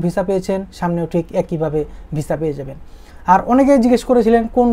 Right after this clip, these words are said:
বর্ডার দিয়ে মূলত কোথায় সহজ হবে। তো বাংলাদেশ থেকে কিন্তু সব থেকে ইন্ডিয়ার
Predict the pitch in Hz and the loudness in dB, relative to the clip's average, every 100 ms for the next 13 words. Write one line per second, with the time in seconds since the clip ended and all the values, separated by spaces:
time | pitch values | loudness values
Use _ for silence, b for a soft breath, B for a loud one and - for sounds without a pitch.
0 | 190 185 196 175 190 185 185 180 175 - | 2 2 2 2 0 0 0 0 -4 -4
1 | 185 170 165 160 - 170 170 - 175 185 | -4 0 -2 -2 -6 -4 -2 -2 -2 -2
2 | 180 b b b b b - 214 - 175 | -4 b b b b b 4 4 4 4
3 | 214 269 269 254 - 269 269 254 - - | 6 6 6 4 2 4 6 4 0 -4
4 | 202 208 190 180 233 240 - 233 240 226 | 0 0 -2 0 0 0 -2 2 2 2
5 | 214 190 196 190 | -2 0 0 -2